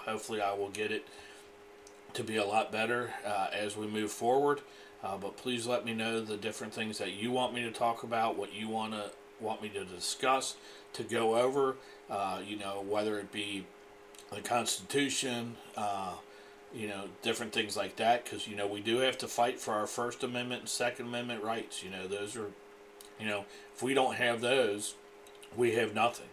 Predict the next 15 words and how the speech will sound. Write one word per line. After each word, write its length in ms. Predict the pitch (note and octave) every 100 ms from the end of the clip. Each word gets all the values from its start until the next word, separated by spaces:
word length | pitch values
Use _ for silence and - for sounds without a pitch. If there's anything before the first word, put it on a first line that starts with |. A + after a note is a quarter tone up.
| -
So, 400 | - G2+ F#2+ F#2 - - - -
uh, 160 | B2 G#2
once 260 | G#2 A#2+ A#2+
again, 240 | A2+ B2
I 80 | A#2+
wanna 240 | A2+ A2+ G#2
thank 320 | A2+ A2 A2
everybody 640 | A2+ A#2 A2 G#2+ A2 G#2+
for 280 | - A2 G#2
taking 400 | - G#2+ A2 G#2
time 280 | - G#2+ G#2+
out 240 | A2 -
to 240 | A#2 G#2+
watch 360 | F#2+ G#2+ A2 -
this, 260 | C3 C3+